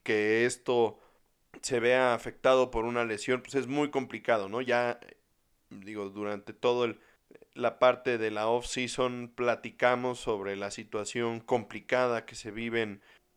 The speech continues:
con los corredores en general y, y, y este tipo de, de cosas, pues, realmente no le generan ningún beneficio, ¿no? Independientemente del tema de la lesión,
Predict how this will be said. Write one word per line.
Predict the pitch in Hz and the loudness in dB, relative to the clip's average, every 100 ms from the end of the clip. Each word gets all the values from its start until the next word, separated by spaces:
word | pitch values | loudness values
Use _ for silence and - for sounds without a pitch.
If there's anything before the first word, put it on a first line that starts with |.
| _ | _
con | 131 127 | 4 4
los | 120 113 | 2 2
corredores | 131 123 120 131 135 127 | 4 4 6 6 6 2
en | 120 110 | -2 -4
general | 120 127 131 139 175 | -2 2 4 4 2
y, | - 113 117 | -6 -6 -6
y, | 117 113 113 - | -8 -6 -6 -4
y | 120 | -2
este | 117 120 131 | 0 -2 -10
tipo | - 110 120 117 | -16 -6 -2 0
de, | 101 98 95 | 0 -4 -8
de | 101 107 | -8 -6
cosas, | - 113 127 123 | -2 -2 -2 -12
pues, | - - - - - - | -16 -20 -20 -20 -20 -20
realmente | 92 107 113 107 107 - 113 101 - _ _ _ _ | -4 -2 0 -4 -6 0 0 -2 -8 _ _ _ _
no | - 117 120 135 147 143 139 139 135 139 | -12 -6 0 6 8 8 8 6 4 2
le | 151 131 107 101 | 0 -2 -2 -4
generan | - 117 104 107 107 107 | -8 -8 -6 -6 -8 -10
ningún | 98 92 95 95 | -12 -14 -14 -10
beneficio, | 101 110 113 151 113 98 | -8 -8 -4 -6 -4 -6
¿no? | 95 120 120 | -4 -4 -4
Independientemente | 101 98 107 104 110 117 110 104 | -6 -6 -6 -6 -6 -6 -6 -6
del | 110 92 90 | -6 -6 -6
tema | 104 104 | -4 -2
de | 101 | -2
la | 104 | -4
lesión, | 104 104 123 123 | -6 -4 0 0